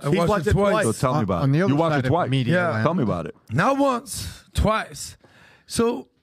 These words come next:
Speaker 1: um, you said, "Guess how, guess how much I spoke versus he spoke." Before we even saw the,
Speaker 3: Yeah.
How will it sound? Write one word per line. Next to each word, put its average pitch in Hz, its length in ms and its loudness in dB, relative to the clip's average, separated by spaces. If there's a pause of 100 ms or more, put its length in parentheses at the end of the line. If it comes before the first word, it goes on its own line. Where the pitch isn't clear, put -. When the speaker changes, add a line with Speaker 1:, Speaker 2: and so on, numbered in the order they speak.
(680)
Speaker 1:
um, 156 600 -2 (720)
you 165 160 2
said, 165 380 -2 (120)
"Guess 214 260 0
how, 190 280 0 (200)
guess 180 220 0
how 196 100 2
much 175 220 2
I - 180 -6
spoke 160 360 0
versus 139 300 0
he 165 120 2
spoke." - 440 -6
Before 247 280 2
we 247 140 4
even 208 160 2
saw 214 260 2
the, 180 320 -6
Speaker 3:
Yeah. 104 260 0